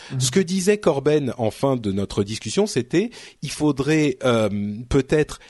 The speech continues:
Speaker 2: interdire les sondages le jour du scrutin, tout simplement, et contrôler les choses à ce niveau-là.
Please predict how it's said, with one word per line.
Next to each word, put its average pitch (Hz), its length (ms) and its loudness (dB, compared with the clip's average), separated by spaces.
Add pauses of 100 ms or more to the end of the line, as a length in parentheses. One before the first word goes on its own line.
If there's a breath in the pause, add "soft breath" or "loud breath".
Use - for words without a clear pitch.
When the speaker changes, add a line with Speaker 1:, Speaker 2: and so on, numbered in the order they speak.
Speaker 2:
interdire 185 640 0
les 131 120 0
sondages 135 720 -2
le 117 200 4
jour 131 400 2
du 104 180 -6
scrutin, - 560 -2
tout 185 140 -2
simplement, 123 580 -2 (300 loud breath)
et 143 100 0
contrôler 156 480 0
les 135 140 2
choses 220 340 0
à 190 100 0
ce - 140 -2
niveau-là. 123 480 0